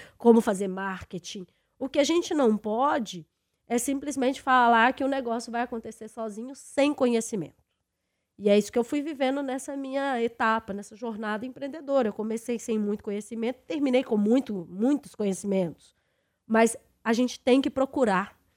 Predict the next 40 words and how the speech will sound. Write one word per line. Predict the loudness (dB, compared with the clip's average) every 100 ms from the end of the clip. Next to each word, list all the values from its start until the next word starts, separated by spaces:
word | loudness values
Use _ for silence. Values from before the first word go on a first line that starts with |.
| _ _ _
a | -8
gente | -6 -6 -4
tem | 2 2
que | 2
correr | -6 -6 -4
atrás, | -6 -6 -8 -8 -8
a |
gente | -12 -8
tem | -8
que | -8
ter | -10
contato | -4 -2 -2 0 2 2 0 -6
com | -4 -2
outros | 4 4 2 -4 -8
empreendedores, | -10 -12 -14 -14 -10 -6 -6 -8 -14 _ _ _ _ -6
ir | 4
lá, | 4 6 4
investigar, | 2 2 -2 -2 -10 -6 -4
"Nossa, | -4 -6 -10 -12
como | -12 -12
é |
que | -12
você | -12 -10 -8
tá | -8
fazendo? | -2 -2 0 -2 -2
Como | -8 -12
é | -10
que |
você | -10
conseguiu | -6 -6 -6 -4
esse | -2 -2
resultado? | -4 -6 -4 2 4 4 0 -10 _ _ -10
Me | -6
conta | 2 2 2
como | -2 -2
é |
que | -4
você | -8
tá | -4
vendendo." | 0 0 6 8 10 6 0